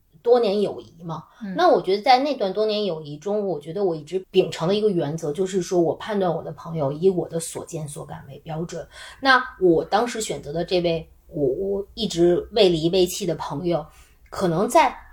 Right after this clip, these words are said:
Speaker 1: 很多他人的视角之中，都有不同程度上的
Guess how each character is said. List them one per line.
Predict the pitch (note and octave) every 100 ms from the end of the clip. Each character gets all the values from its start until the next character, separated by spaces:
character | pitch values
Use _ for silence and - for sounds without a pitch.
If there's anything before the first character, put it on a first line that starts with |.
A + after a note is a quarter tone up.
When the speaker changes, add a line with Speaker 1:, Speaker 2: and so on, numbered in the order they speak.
| -
Speaker 1:
很 | - G#3 F3
多 | F3 E4 E4+
他 | - - F#4
人 | D#4+ E3 D#3
的 | D#3 E3 - -
视 | - - C#4
角 | E3+ -
之 | D#3+
中， | D#3+ E3+ E3+ - _ _ _
都 | F#4+ G#4 F4+
有 | D#3
不 | - F#3
同 | - D3 E3+
程 | - D3+ D#3+
度 | F3
上 | E3 E3+ C#3+ C#3+
的 | C#3+